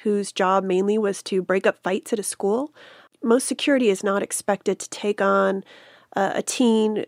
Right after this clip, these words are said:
with bulk ammo, semi-automatic rifles,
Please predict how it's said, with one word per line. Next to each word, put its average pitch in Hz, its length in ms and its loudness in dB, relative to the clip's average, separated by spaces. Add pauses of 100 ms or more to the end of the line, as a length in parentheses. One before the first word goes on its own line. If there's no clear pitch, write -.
(520)
with 196 520 -2 (280)
bulk 202 240 2
ammo, 190 640 2
semi-automatic 196 760 2
rifles, 190 680 -4